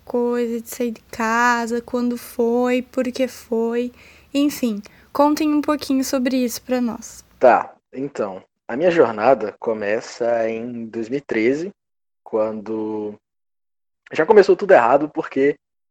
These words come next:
Speaker 2: é, eu, eu queria ter passado seis meses de férias, depois que eu passei no vestibular, e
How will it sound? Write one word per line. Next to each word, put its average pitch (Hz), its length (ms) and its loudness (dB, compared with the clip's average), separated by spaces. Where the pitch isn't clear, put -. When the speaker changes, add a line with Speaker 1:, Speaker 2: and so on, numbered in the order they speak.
Speaker 2:
é, 107 420 -4
eu, 110 140 -2
eu 127 80 -6
queria 127 280 0
ter 135 100 -6
passado 123 320 -2
seis 127 140 0
meses 117 240 -2
de 117 80 -10
férias, 110 560 -6
depois 104 260 -14
que - 80 -20
eu 101 40 -20
passei 107 200 -8
no 95 60 -14
vestibular, 107 500 -4
e 110 840 -10